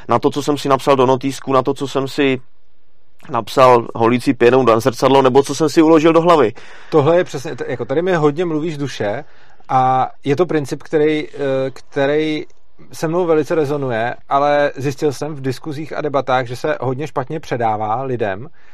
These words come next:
Speaker 2: eh, který třeba nejsou s technologiema tak, eh, familiární, eh, protože mně třeba přesně přijde, jako, že když já mám právo něco vidět a mám právo to, co jsem viděl, nějakým způsobem použít, držet a znát, tak potom, eh, mám,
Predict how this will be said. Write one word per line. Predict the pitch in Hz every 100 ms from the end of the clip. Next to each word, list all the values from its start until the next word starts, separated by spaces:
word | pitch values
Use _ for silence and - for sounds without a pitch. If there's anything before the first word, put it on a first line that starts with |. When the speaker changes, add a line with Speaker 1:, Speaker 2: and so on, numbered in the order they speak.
| - - -
Speaker 2:
eh, | 131 127 127
který | - - 151
třeba | 156 160 160
nejsou | 143 165
s |
technologiema | - 143 151 143 131 139 143
tak, | 143 147 -
eh, | 135 123 117
familiární, | 135 131 135 135 131 135 147 156
eh, | - 127 127 -
protože | 139 131 143
mně | 143
třeba | 135 151
přesně | 127 135 156
přijde, | 127 139
jako, | 143 139
že | 139
když | 117 117
já | 151 151
mám | 156 156 170
právo | 147 135 147
něco | 139 170
vidět | 143 110 98 - - - - - - -
a | -
mám | 131
právo | 135 143 147
to, | 135
co | 139
jsem | 156
viděl, | 147 131 135
nějakým | 143 131 143
způsobem | 127 127 - 139 143 151 147 139 - 123 -
použít, | 123 120 117 143
držet | 123 113 113 120
a | 123
znát, | 127 117 95 131 - - - -
tak | 151
potom, | - 143 131 107 127 156 - - - -
eh, | 131 127 123 120 - - -
mám, | 131 135